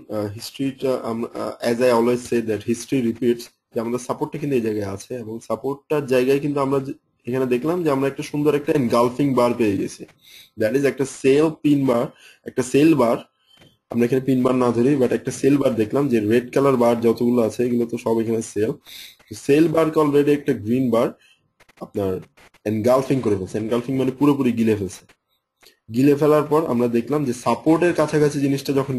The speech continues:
গিলছে, that is a bullish bar, যখন একটা bearish বারকে সাপোর্টের কাছাকাছি গিলছে,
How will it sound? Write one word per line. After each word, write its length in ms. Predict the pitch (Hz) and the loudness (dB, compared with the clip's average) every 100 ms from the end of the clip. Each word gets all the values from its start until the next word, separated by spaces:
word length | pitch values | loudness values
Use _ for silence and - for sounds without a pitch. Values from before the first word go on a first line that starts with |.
| 117 | 0
গিলছে, 360 | 131 117 - - - _ _ _ 110 | 0 0 -4 -8 -8 _ _ _ 0
that 120 | 110 | 2
is 40 | 107 98 | 0 -2
a 20 | 107 | 2
bullish 260 | 147 180 147 | 4 4 4
bar, 120 | 160 156 | 4 4
যখন 140 | 156 156 156 | 2 0 0
একটা 120 | 156 127 | -2 2
bearish 260 | 131 139 131 | 2 2 -2
বারকে 180 | 135 139 - | -4 -4 -2
সাপোর্টের 360 | 127 160 180 160 | -2 0 0 0
কাছাকাছি 320 | 156 151 147 135 | 0 0 0 0
গিলছে, 240 | 110 120 | -2 -2